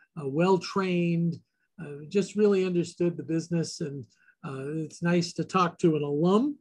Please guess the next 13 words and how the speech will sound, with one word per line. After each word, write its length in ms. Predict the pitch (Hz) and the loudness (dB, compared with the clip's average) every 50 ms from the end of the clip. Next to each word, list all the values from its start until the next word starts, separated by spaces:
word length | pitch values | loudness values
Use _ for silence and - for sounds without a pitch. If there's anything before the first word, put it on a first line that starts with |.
| _ _ - - - - - - _ _ - 202 | _ _ -20 -20 -20 -20 -20 -20 _ _ -6 -2
And 420 | 185 180 175 170 165 165 165 135 | 0 0 2 2 0 0 -2 -4
he 180 | - - 254 247 | -4 -4 -2 0
has 180 | 240 202 - | 0 2 2
over 200 | 220 208 196 196 | 2 2 2 0
twenty 300 | - - - 208 190 185 | -2 -2 -4 -2 -2 0
years 300 | 170 165 175 175 - - | 0 0 0 0 0 -2
experience 600 | 170 - - - 180 180 175 175 170 165 165 - 175 | -8 -12 -10 -8 -6 -4 -2 -2 -2 -4 -6 -6 -6
in 100 | 165 147 | -6 -6
the 60 | 139 | -4
book 220 | 135 175 170 170 | -4 -4 -4 -2
industry. 720 | 175 170 165 160 160 - - - - 170 165 165 165 165 - _ _ _ _ _ _ - | -2 -2 -2 -2 -4 -6 -8 -4 -2 0 0 0 0 -2 -6 _ _ _ _ _ _ -10
And, 420 | 175 165 156 156 151 147 147 143 | -8 -6 -6 -6 -8 -10 -8 -8
uh, 280 | 156 151 147 143 135 | -8 -8 -8 -8 -10